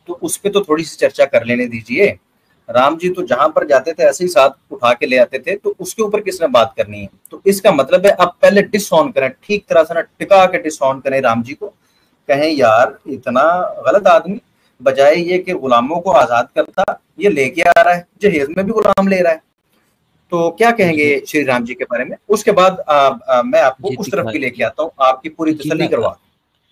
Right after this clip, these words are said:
Speaker 2: जी, मैं किसी बारे में कहूँ कैसे जब तक तुम उसे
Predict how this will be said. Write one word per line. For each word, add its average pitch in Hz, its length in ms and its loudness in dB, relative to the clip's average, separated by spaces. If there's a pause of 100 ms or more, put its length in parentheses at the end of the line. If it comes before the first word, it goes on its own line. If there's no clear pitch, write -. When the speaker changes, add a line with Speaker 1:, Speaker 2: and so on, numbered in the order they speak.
(380)
Speaker 2:
जी, 123 120 -10
मैं 151 220 -10
किसी 139 380 -14
बारे 120 300 -10
में 147 220 -14
कहूँ 123 260 -10
कैसे 123 300 -10
जब 127 180 -14
तक 131 80 -8 (120)
तुम 127 200 -10
उसे 127 360 -14